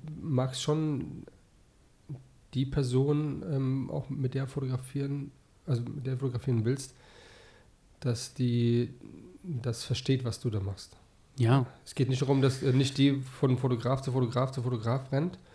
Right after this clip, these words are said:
Speaker 1: von denen irgendwie Bilder haben möchte, sondern bei dir ist das, das Thema anders. Also du willst nicht,
Speaker 2: Ja.
Speaker 1: ähm, brauchst jetzt nie-, niemanden, der jetzt einfach nur ein Bild, äh,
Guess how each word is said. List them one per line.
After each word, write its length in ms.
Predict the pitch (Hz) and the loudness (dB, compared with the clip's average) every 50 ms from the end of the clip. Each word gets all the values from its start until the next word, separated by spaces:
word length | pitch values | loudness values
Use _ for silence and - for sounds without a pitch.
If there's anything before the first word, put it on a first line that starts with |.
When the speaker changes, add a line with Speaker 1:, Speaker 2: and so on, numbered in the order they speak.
| - - - - - - | -20 -20 -20 -20 -8 -2
Speaker 1:
von 160 | - 131 113 | 0 2 4
denen 180 | 117 123 135 135 | 4 4 4 4
irgendwie 220 | 135 123 120 113 | 4 4 4 4
Bilder 240 | 113 123 135 147 147 | 4 2 2 2 0
haben 180 | 151 147 147 | 0 0 2
möchte, 340 | 143 147 143 - - 156 151 | 2 0 0 2 2 2 2
sondern 300 | 131 127 127 123 127 120 | 4 4 4 4 4 2
bei 80 | 120 120 | 2 0
dir 240 | 117 120 127 139 139 139 | 0 0 0 0 0 0
ist 220 | - 147 120 - 131 | -4 -6 -6 -6 -6
das, 200 | 123 - - - | -8 -8 -10 -12
das 320 | 143 135 131 143 - 127 - | -10 -10 -10 -8 -10 -10 -6
Thema 260 | - - 135 127 127 | -2 0 0 0 0
anders. 400 | 120 120 110 104 104 104 - - - - - - - - - - - - _ _ _ _ _ _ _ _ _ _ _ - - _ _ _ _ _ _ - | 0 -2 -2 -2 -4 -8 -12 -18 -20 -20 -20 -20 -20 -20 -20 -20 -20 -20 _ _ _ _ _ _ _ _ _ _ _ -20 -20 _ _ _ _ _ _ -4
Also 160 | 160 117 110 | -2 0 0
du 60 | 110 | 0
willst 200 | 123 131 - - | 0 0 0 2
nicht, 160 | 143 139 117 110 | 2 4 6 6
Speaker 2:
Ja. 260 | 107 104 104 135 123 | 4 4 4 4 6
Speaker 1:
ähm, 260 | 120 107 113 117 113 | 6 6 4 4 2
brauchst 260 | 107 - 135 135 131 151 | 4 4 4 4 4 2
jetzt 140 | 135 - | 0 2
nie-, 320 | 139 139 139 143 135 143 139 | 0 0 2 2 2 4 4
niemanden, 420 | 139 139 143 147 139 131 135 131 | 4 6 6 6 6 4 4 4
der 140 | 123 127 127 | 4 4 6
jetzt 240 | 127 131 127 - - | 4 4 2 0 -2
einfach 180 | 135 123 127 | -2 0 2
nur 240 | 127 127 127 131 131 | 2 4 4 6 6
ein 140 | 135 123 113 | 4 4 2
Bild, 240 | 127 139 143 139 | 2 0 0 -2
äh, 20 | - | -2